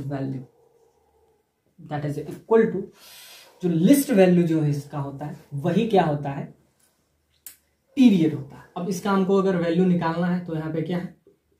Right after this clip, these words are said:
F X plus one that is equal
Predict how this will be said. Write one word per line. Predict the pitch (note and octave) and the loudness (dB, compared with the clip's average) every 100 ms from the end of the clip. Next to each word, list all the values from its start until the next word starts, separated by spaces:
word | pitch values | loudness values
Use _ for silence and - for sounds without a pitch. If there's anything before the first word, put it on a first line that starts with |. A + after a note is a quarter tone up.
| F3+ | -12
F | F3 - - | -12 -12 -12
X | G#3+ - - | -12 -12 -16
plus | - G3+ F3+ D3 | -6 -6 -6 -6
one | D3+ F3 D#3+ - _ _ _ _ _ _ _ - _ _ - _ - | -4 -4 -6 -10 _ _ _ _ _ _ _ -20 _ _ -20 _ -12
that | E3 E3+ | -4 -2
is | E3+ | -2
equal | F3+ - G#3 G#3+ | -4 -4 0 2